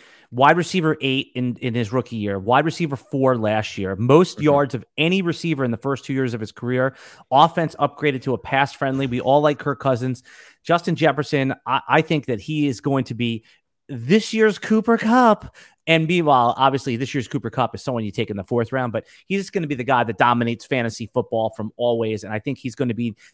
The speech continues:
Speaker 1: the, the Antonio Brown wide receiver, the one where you're just like,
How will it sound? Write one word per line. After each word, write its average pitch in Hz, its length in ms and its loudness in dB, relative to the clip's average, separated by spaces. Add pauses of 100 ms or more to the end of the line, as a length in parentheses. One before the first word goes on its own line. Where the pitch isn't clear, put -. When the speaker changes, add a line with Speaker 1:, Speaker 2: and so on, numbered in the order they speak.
Speaker 1:
the, 123 200 -2
the 120 220 -2 (100)
Antonio 143 580 0
Brown 120 440 -2
wide 110 220 -2
receiver, 101 360 -10
the 95 80 -8
one 131 240 0
where 120 100 0
you're 113 100 -4
just 110 180 -6
like, 98 160 -10